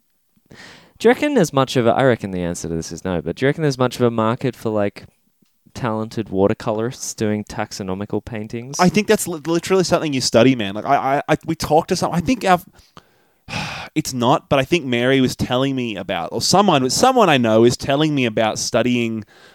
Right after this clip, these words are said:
Speaker 2: maybe I saw it in a movie. I saw someone who was studying some sort of science zoological thing.
Speaker 1: Yeah.
Speaker 2: And their qualification or part of the courses
Speaker 1: Was
Speaker 2: they were gonna
Speaker 1: like
Speaker 2: do was in, like, taxon-,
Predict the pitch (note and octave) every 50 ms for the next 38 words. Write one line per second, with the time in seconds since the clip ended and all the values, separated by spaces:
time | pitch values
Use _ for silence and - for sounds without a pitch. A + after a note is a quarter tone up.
0 | _ - C3 D#3+ G3+ G3 E3+ - D3+ C#3 C#3 C3 A#2+ G2+ G2 G#2 A2+ A#2 G2 F#2
1 | - - - - E2+ - F3 F#3 C#3+ - C#3 B2+ B2 A2+ G#2+ A2 A#2+ A#2 A2 -
2 | - - - - - D3 D#3+ E3+ E3+ D3+ - D3 C3+ C#3 C#3+ A#2+ A2 - - -
3 | B2+ B2+ B2+ B2+ B2+ B2 - - - - - A#2 - C3 B2+ A#2+ A2+ A2+ A2+ A2
4 | C3+ - A#2 G2+ - - G#2 F#2+ F#2 F#2 A2+ - - - G#2+ G2+ F#2+ F#2 F#2+ G2
5 | - B2+ B2 A#2+ A#2+ - B2+ B2+ B2 B2 - B2+ - - A#2 A#2 A#2+ - - B2+
6 | A2+ G#2 - - A#2 A#2 A2+ - A2+ - - - A2 A2+ - G#2+ A2 A#2 A2 A2
7 | G#2 G2 G#2+ G#2 - A2+ G#2 G2+ G2 - A2+ A2 G#2+ G2+ - - - - B2 -
8 | - - C3 G#2 -